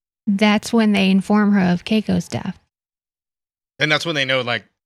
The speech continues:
Speaker 2: hundred percent, like, the shit is real.
Speaker 1: Yeah,
Speaker 2: Like,
Speaker 1: Natsuma
Speaker 2: everything, yeah,
Speaker 1: starts
Speaker 2: I mean,
Speaker 1: freaking out.
Speaker 2: I think Na-, Natsuma was already, like, eighty percent on board. Yuri was not. Yuri's on board at that moment. So they're all, they, everybody's all in at that point. So that's why they have to go visit the professor.
Speaker 1: Yeah, they go visit the professor.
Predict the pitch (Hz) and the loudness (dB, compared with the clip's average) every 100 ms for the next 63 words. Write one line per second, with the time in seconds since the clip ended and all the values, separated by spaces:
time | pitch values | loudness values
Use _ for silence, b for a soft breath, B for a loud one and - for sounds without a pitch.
0 | _ _ 185 196 185 - 156 123 117 113 | _ _ -2 -2 -4 -4 -4 -4 -8 -6
1 | 143 107 98 98 185 170 170 185 185 - | -6 -8 -12 -10 -6 -4 -2 -2 -2 -2
2 | 202 185 - 170 185 156 180 180 175 208 | -2 -2 -4 -8 -8 -8 -8 -6 -6 -4
3 | 226 202 214 220 196 - 285 226 208 202 | -6 -6 -6 -2 -2 0 0 0 0 -2
4 | 180 143 - 185 160 - 190 180 151 147 | -4 -6 -8 -4 -4 0 -2 -2 -6 -6
5 | 165 139 127 143 156 277 269 247 202 170 | -4 -6 -8 -10 -8 -6 -4 -4 -2 -4
6 | 147 127 135 185 175 160 147 131 117 117 | -4 -6 -6 -4 -4 -4 -6 -10 -10 -10
7 | 117 98 101 123 127 147 139 113 110 139 | -12 -14 -14 -8 -6 -4 -4 -6 -8 -6
8 | 160 190 196 180 160 143 127 113 107 110 | -2 -2 -2 -2 -2 -4 -8 -10 -12 -12
9 | 95 - _ _ _ _ _ _ _ - | -16 -18 _ _ _ _ _ _ _ -4
10 | 151 139 147 135 131 123 123 104 95 104 | -2 -2 -2 -2 -2 -6 -8 -10 -12 -10
11 | 98 - 226 190 185 185 190 190 202 214 | -10 -6 -4 -4 -4 -2 -2 0 0 -2
12 | 208 214 220 220 185 180 - 170 180 | -2 -4 -4 -4 -4 -6 -6 -6 -6